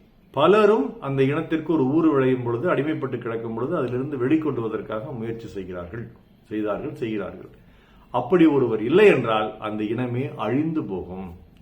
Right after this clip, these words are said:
அப்படிங்கிறது அற்புதமான கருத்து. குடும்பத்துக்கு எடுத்துட்டோம்னாலும் இது பொருந்தும். குடும்பத்தில் இருக்கிற எல்லாருமே ஒரு துன்பம் வந்துட்டா உடனே அதை வந்து தாங்கி பிடிப்பாங்க, அதுல இருந்து அந்த குடும்பத்தை மீட்டு எடுத்து கொண்டு வருவாங்க அப்படின்னு சொல்ல முடியாது. அதுலயும் ஒரு சிலர் இருப்பாங்க.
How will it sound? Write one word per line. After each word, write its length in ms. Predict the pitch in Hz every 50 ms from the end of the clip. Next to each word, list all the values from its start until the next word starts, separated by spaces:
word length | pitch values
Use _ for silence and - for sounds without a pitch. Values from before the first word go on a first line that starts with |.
| - _ - _ - _ _ _ _ _ _ _ -
அப்படிங்கிறது 460 | 95 98 98 101 98 92 90 98 -
அற்புதமான 720 | 98 87 - - 98 87 85 87 87 87 87 87 90 110 139
கருத்து. 420 | 135 110 92 92 85 - - - - - - - _ - - _ _ _ _ _ _ _ _ _
குடும்பத்துக்கு 460 | - 190 233 247 254 254 220 202 196
எடுத்துட்டோம்னாலும் 460 | 170 160 170 143 143 139 135 143 180
இது 100 | 175 135
பொருந்தும். 400 | 104 - 120 123 123 117 90 85 - - - - - - - - - _
குடும்பத்தில் 380 | - 151 165 202 208 190 202 190
இருக்கிற 240 | 185 175 160 139 135
எல்லாருமே 440 | 143 165 175 185 180 180 190 202
ஒரு 160 | 214 196 180 143
துன்பம் 320 | 139 170 170 175 170 165
வந்துட்டா 220 | 156 151 147 151
உடனே 280 | 170 165 156 151 151 151
அதை 160 | 151 143 135
வந்து 200 | 139 135 143 143
தாங்கி 240 | 131 135 131 135 135
பிடிப்பாங்க, 600 | 131 131 123 120 120 120 113 110 113 117 110 98 - - - _ _ _ _ _
அதுல 160 | 120 123 123
இருந்து 180 | 127 127 143
அந்த 120 | 143 131 120
குடும்பத்தை 380 | 127 127 131 131 127 113 117
மீட்டு 220 | 113 117 127 127 123
எடுத்து 240 | 120 117 110 117 -
கொண்டு 200 | - 120 120 123
வருவாங்க 480 | 123 113 107 101 92 90 95 101 98 98
அப்படின்னு 260 | 92 92 92 104 123
சொல்ல 220 | 135 - 117 101 101
முடியாது. 320 | 95 90 85 85 82 85 - -
அதுலயும் 280 | - 120 135 147 180 180
ஒரு 140 | 147 107
சிலர் 320 | - - 104 113 107 92 87
இருப்பாங்க. 240 | - - 90 85